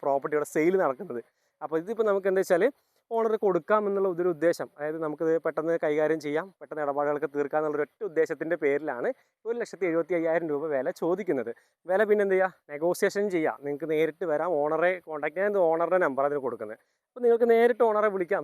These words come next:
സംസാരിക്കാം, ലൊക്കേഷനും കാര്യങ്ങളൊക്കെ ഞാൻ തരാം. വന്ന് നോക്കി കണ്ട് ഇഷ്ടപ്പെടുകയാണെന്നുണ്ടെങ്കിൽ നെഗോസിയേഷൻ കാര്യങ്ങളും ചെയ്യാം ട്ടോ. കണ്ടോ, നല്ലൊരു ആംബിയൻസും കാര്യങ്ങളൊക്കെ ഉള്ളതാണ്. പിന്നെ മെയിനായിട്ട്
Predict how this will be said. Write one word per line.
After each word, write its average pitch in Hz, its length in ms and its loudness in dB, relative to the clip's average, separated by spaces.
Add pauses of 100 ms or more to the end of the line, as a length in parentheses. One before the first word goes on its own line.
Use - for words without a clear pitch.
സംസാരിക്കാം, 165 560 0
ലൊക്കേഷനും 170 420 0
കാര്യങ്ങളൊക്കെ 156 520 2
ഞാൻ 165 160 -2
തരാം. 139 180 0 (360)
വന്ന് 165 160 -6 (100)
നോക്കി 160 300 -2
കണ്ട് 151 220 -2
ഇഷ്ടപ്പെടുകയാണെന്നുണ്ടെങ്കിൽ 160 760 -4 (160)
നെഗോസിയേഷൻ 139 520 -8
കാര്യങ്ങളും 127 360 -8
ചെയ്യാം 110 240 -12
ട്ടോ. 123 60 -10 (420)
കണ്ടോ, 127 200 -16
നല്ലൊരു 160 280 -4 (100)
ആംബിയൻസും 147 440 -8
കാര്യങ്ങളൊക്കെ 131 420 -4
ഉള്ളതാണ്. 127 260 -6 (340)
പിന്നെ 240 200 -4 (100)
മെയിനായിട്ട് 175 500 0